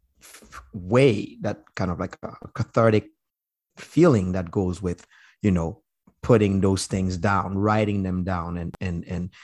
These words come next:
and, you know, storing that memory for, for future generations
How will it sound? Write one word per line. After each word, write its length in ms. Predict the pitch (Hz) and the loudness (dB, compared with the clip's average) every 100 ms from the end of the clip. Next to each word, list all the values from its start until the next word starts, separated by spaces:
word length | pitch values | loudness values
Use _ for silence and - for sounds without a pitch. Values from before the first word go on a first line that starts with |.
| - 92 | -12 -6
and, 240 | 90 - _ _ - | -4 -6 _ _ -6
you 140 | 101 | -4
know, 180 | 85 - | -4 -6
storing 580 | - - 127 117 113 104 | -10 0 4 6 6 2
that 180 | 101 - | 0 -2
memory 560 | 101 107 95 90 87 | 0 0 0 -2 -6
for, 380 | 85 - 87 85 | -10 -8 -6 -6
for 180 | - - | -10 -18
future 440 | - - 104 - | -8 -4 -4 -4
generations 840 | 98 95 87 90 101 - - 90 | -4 -2 -2 0 -2 -2 -8 -10